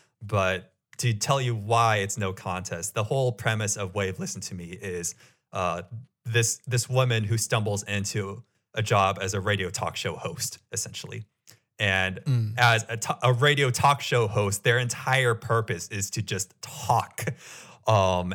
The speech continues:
Speaker 1: and the way, the frantic nature in which she just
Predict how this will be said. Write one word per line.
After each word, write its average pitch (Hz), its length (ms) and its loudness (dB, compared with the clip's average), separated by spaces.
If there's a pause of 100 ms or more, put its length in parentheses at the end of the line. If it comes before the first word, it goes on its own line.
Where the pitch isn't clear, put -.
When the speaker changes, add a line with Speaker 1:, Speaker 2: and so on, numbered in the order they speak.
Speaker 1:
and 110 420 4
the 127 140 4
way, 151 580 4
the 127 180 0
frantic 160 520 0
nature 123 360 2
in 101 160 -2
which 110 140 2
she 107 300 -2
just 104 280 -2